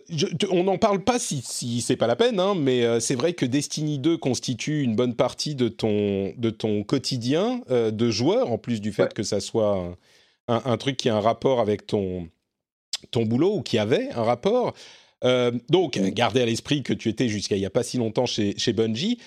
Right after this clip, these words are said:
Speaker 1: donc forcément, tu ne vas dire que du bien de, de Destiny, mais moi qui n'y étais pas, j'en dis beaucoup de bien aussi.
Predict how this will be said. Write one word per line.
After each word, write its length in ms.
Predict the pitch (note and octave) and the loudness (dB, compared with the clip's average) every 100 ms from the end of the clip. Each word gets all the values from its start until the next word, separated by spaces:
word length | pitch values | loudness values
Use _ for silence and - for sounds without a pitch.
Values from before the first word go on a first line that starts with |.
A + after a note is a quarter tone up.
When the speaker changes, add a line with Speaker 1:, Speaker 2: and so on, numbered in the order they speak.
| - | -4
Speaker 1:
donc 160 | A2 - | -4 -4
forcément, 360 | - - G#2+ | -6 -2 -2
tu 120 | B2+ G2 | -2 -6
ne 60 | |
vas 100 | F#2 | -6
dire 220 | F#2+ G#2 - | -4 -6 -4
que 100 | C#3 | -2
du 160 | A#2 | 0
bien 240 | A#2 B2 A#2 | 0 0 0
de, 160 | G#2 | -2
de 160 | G2+ A2+ | 0 -2
Destiny, 400 | A2 A2 C3+ G3 | -2 -4 -4 -2
mais 120 | B2+ | 0
moi 140 | C#3 | 0
qui 140 | D#3+ D3 | 0 0
n'y 100 | C3+ | 0
étais 200 | C3 C#3 | 0 2
pas, 160 | D3 | 0
j'en 160 | B2+ G#2+ | 2 0
dis 100 | G#2 | 0
beaucoup 240 | G#2 G#2+ | -4 -4
de 60 | A#2 | -2
bien 160 | A2 G#2+ | 0 0
aussi. 320 | A2+ G3+ | -2 -6